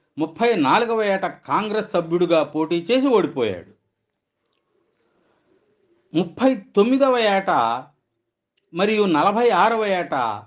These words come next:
సెనేట్ పదవికి పోటీ చేసి పరాజయం పాలయ్యాడు. నలభై ఏడవ ఏట వైస్ ప్రెసిడెంట్ పదవికి పోటీ చేసినా ఫలితం దక్కలేదు. ఇలా మొత్తం మీద తొమ్మిది సార్లు ఓటమి చవిచూసినా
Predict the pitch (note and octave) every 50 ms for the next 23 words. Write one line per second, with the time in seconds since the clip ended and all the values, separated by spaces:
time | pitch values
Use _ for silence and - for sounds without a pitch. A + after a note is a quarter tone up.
0 | _ _ _ _ - G3+ A3+ C4 C#4 C#4 C#4 - _ - A#3 A3 A3+ A3 G#3+ G3+
1 | G3 F#3+ G3+ G3+ G3+ G3 G3+ G3 F#3 A3 A#3 B3+ B3 D4 C#4+ - - F3+ F#3 A3
2 | A#3+ A#3+ A3+ G#3+ G3+ G3 F#3+ F#3+ D#3 E3+ D#3 D3 C#3 B2 A2+ G#2+ G#2 F#2 E2+ -
3 | _ _ _ _ _ _ _ _ _ _ _ _ _ C3 A2 G2+ G2+ A#2 D3 D3+
4 | C3+ A#2+ D#3 D3+ C#3+ C3+ B2+ B2 C3+ D3+ D3+ D#3 D#3 D3+ D3 D3 C#3 C3+ C3 C3
5 | - A#2+ A2 G#2 G2 F#2+ F#2+ F#2+ G2+ G2+ G2+ A2+ D3+ G3+ A3 G#3 - - _ F#3
6 | F#3 D3+ D#3 E3 F3 F3 E3+ D#3 D3 D#3+ D#3 D#3 D#3 D#3 D3+ D3 D3 C#3+ C#3 C#3+
7 | C#3+ C#3+ C#3 C#3+ C#3 C3 C3+ C#3 C3+ B2 C3+ C#3 C#3+ E3 G3+ A#3+ B3 - - _
8 | _ _ _ _ _ _ _ _ _ - D#3+ D#3+ E3+ E3 E3 E3 D3+ C#3+ C3+ C3
9 | A#2+ - - A#2+ G#2+ G2+ F#2+ F2+ - F2+ G2 _ _ _ _ _ _ _ _ _
10 | _ _ _ _ _ C#3 B2+ C#3+ D#3 D3+ C#3 C3+ B2+ C3+ C#3+ C#3+ - _ G3+ G3+
11 | G3 F#3 F#3 F3+ E3 D#3 C#3+ D3 - D#3+ E3+ F3 E3+ D#3+ D#3 C#3+ C#3+ C3+ - C#3
12 | D3+ F3+ G3 G3 G3+ F3 C#3+ C#3+ E3 E3+ G3+ G3 F#3 D3+ - C3 B2+ C#3+ C#3+ F#3+
13 | F#3 E3+ F3 F#3+ F#3 G3+ C4+ D4 B3+ G3+